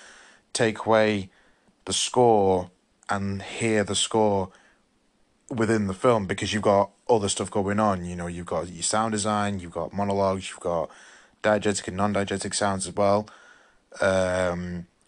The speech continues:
so I've not had a chance to fully listen to the score, except from the intro sequence, which is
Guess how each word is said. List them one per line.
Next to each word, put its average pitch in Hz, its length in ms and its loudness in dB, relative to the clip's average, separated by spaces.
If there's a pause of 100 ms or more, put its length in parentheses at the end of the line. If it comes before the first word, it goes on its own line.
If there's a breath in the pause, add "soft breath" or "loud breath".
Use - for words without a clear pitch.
(160)
so - 180 0
I've 98 80 2
not 143 140 4
had 135 140 4
a - 20 -16
chance 131 300 -2
to 120 100 -6
fully 147 360 2
listen 104 360 0
to 98 100 -6
the 95 120 -8
score, 92 500 -2
except - 580 0
from 127 300 0
the 113 180 -4
intro 113 340 -2
sequence, 95 520 -6
which 95 160 -8
is 92 200 -8